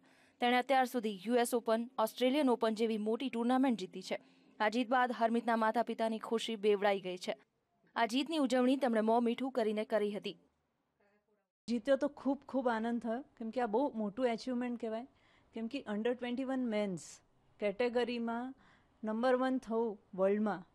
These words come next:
Speaker 2: અને વર્લ્ડ ટૂર બહુ મોટી વાત છે આ, અને he could do it. We are so happy, we are so proud. અને આ એક હિસ્ટ્રી છે, આગળ બી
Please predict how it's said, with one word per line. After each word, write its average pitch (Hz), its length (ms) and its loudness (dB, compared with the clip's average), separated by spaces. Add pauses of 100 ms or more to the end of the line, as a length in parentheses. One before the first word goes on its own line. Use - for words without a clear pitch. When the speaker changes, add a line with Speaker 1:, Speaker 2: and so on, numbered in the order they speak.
(720)
Speaker 2:
અને 208 220 -6 (140)
વર્લ્ડ 226 280 2
ટૂર 254 260 -2 (720)
બહુ 247 160 2 (100)
મોટી 220 320 -4
વાત 190 120 -4 (100)
છે 196 160 -6
આ, 254 40 -16 (400)
અને 214 320 -8 (420)
he 226 60 -8 (100)
could 220 200 -6
do 202 160 0
it. 247 80 -12 (280)
We 208 120 -6
are 202 140 -8
so 226 100 -4
happy, 208 420 -8 (420)
we 214 100 -4
are 208 100 -10
so 240 100 -2 (140)
proud. 202 280 -2 (580)
અને 240 240 -2 (600)
આ 302 200 -4
એક 330 160 -10
હિસ્ટ્રી 254 400 -2
છે, 180 180 -10 (840)
આગળ 220 280 -2
બી 269 100 0